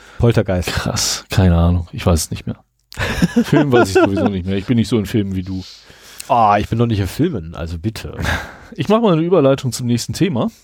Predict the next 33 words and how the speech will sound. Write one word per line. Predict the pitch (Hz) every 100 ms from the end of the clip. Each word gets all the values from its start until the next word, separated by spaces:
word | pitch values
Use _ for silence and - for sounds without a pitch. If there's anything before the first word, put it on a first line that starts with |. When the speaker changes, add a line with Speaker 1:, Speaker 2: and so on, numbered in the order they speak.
| _ _ _ -
Speaker 1:
Oh, | 131 110
welches | 127 131
nächste | 143 123
Speaker 2:
Und |
Speaker 1:
Thema | 113 123
haben | 139
wir | 104
denn? |
Speaker 2:
zwar, | 113 107 110 110 110 110 110 113 113
ähm, | 107 107 107 110 117
hab | 120 127
ich | 127 -
eine | 127 117 113
Frage, | - - 113 127 160 160 147
die | 135
noch | 123
so | -
ein | 135
bisschen | - 143
in | 127
die | 117
Hausmeisterei | 120 - 120 - 101 110 131
passt, | 175 185 -
aber | - 117 127
auch | 117 -
zu | 131
den | 117
Datenverlusten | 110 175 - 156 160 - 175
ist, | 165 -
die |
immer | 165 165
danach | 156 160 160 160
kommen. | - 170 170 180